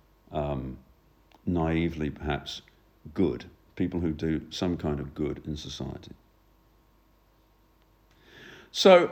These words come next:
if you want to test your mental powers and have some intellectual fun along the way,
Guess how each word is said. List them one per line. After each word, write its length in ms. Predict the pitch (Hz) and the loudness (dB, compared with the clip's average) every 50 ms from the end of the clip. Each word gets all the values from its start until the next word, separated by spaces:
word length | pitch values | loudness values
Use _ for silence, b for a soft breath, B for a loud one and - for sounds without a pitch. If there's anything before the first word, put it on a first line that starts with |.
| - - | 4 6
if 140 | 170 170 - | 6 6 6
you 100 | 247 262 | 6 4
want 160 | 277 254 214 | 4 4 2
to 80 | 190 - | 0 0
test 500 | - - 202 180 170 - - - - - - - - - | 2 4 6 6 6 4 0 -2 -4 -12 -20 -20 -6 2
your 300 | 120 139 139 131 131 - | 6 6 8 8 6 6
mental 380 | 120 131 131 127 127 - 117 110 | 6 8 8 8 8 6 2 -2
powers 580 | - - 190 - 78 64 58 69 - - - - - | -2 0 0 0 0 0 -2 -2 -4 -4 -4 -2 0
and 120 | 101 95 | 2 4
have 160 | 107 120 113 | 4 4 2
some 200 | 113 - 113 110 | 2 4 4 6
intellectual 540 | 104 104 101 - 101 92 - - - 101 92 | 6 6 4 4 2 2 0 0 -2 -4 -4
fun 440 | 87 - - 90 90 87 85 87 87 - | -2 0 2 2 4 4 2 0 -2 -4
along 300 | - 90 90 87 82 82 | -4 -2 -2 0 0 -2
the 60 | 80 78 | -2 -4
way, 400 | 80 78 64 58 57 58 69 | -2 -2 -2 -2 -4 -4 -6